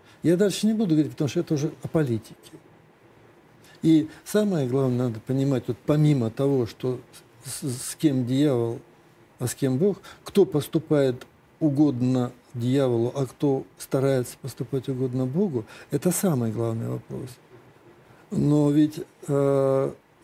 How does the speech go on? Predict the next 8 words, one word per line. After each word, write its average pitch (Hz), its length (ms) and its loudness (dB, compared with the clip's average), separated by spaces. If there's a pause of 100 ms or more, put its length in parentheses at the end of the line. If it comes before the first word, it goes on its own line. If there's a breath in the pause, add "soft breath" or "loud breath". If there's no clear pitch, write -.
(140)
мы, 165 220 4
люди, 151 400 0 (500)
всегда 165 640 -2 (600)
орудие. 143 520 2 (720)
Средства 180 440 0
в 113 40 -2
руках 135 320 -2
Божьих. 117 340 -4